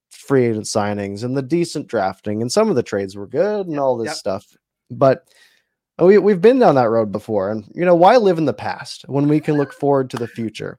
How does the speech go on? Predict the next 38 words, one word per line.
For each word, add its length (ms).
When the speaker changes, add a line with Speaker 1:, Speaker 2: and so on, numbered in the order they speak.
Speaker 2:
Well, 200
Parker, 340
this 240
is 80
a 80
new 600
Parker 580
I'm 140
hearing 260
tonight. 480
Speaker 1:
This 240
is, 220
this 200
is 140
the 80
positivity 760
coming 380
out. 260
So, 400
Speaker 2:
<laughs> 960
Speaker 1:
playoffs. 720
Let's 240
see. 320
<laughs> 1400
Speaker 2:
Or 140
it's 120
the 100
Speaker 1:
Uh, 60
Speaker 2:
Dayquil 380
that 120
you're 120
drinking. 340
No, 80
one 160
of 60
the 80
two. 180
Speaker 1:
maybe, 320